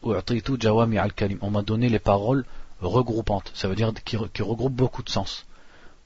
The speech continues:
Donc c'est pour ça, des fois, sa parole, elle peut avoir, euh, c'est une phrase,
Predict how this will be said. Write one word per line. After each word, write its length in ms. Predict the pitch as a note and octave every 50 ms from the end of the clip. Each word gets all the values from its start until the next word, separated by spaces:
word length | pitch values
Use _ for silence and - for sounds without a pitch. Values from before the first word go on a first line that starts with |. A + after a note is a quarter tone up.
| -
Donc 120 | G#2 G2 -
c'est 120 | - G#2+
pour 160 | - G#2+ G2
ça, 100 | - C3
des 120 | B2 A#2+ G#2+
fois, 120 | - A#2+
sa 140 | - - G2+
parole, 300 | - - G#2 G#2+ A#2+ A#2+
elle 80 | G#2+ F#2
peut 140 | - G#2 G2+
avoir, 460 | G2+ F#2+ F2+ G#2+ A#2 C3+ C3+ - - - - - - - - - - - - - - -
euh, 220 | G2 F2+ E2 E2+ -
c'est 180 | - - - G#2 -
une 120 | B2 A#2+
phrase, 440 | - - - A#2 D3+ F3 C#3+ C3 D3